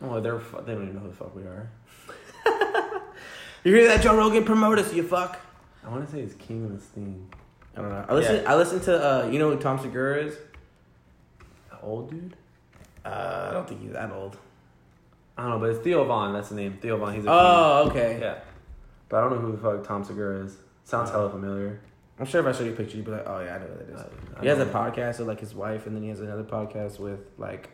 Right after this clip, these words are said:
Speaker 2: another comedian named Bert Kreischer, which
Speaker 1: From Bert and Ernie?
Speaker 2: Uh, I don't think so.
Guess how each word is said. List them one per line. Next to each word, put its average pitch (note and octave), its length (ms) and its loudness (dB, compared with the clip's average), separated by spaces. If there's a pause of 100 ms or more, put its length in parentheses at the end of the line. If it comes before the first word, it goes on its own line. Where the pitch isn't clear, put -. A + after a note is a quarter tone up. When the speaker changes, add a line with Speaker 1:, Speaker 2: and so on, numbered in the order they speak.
(380)
Speaker 2:
another G#2 260 -4
comedian A2 560 -4 (160)
named G#2+ 240 -8
Bert G#2+ 320 -10
Kreischer, A2+ 400 -8 (800)
which - 360 -16
Speaker 1:
From G#2 180 -4
Bert C3 160 4
and B2 80 -2
Ernie? D#3+ 360 -2 (840)
Speaker 2:
Uh, G1+ 680 -8
I - 20 -10
don't - 220 -14
think - 180 -16
so. - 240 -14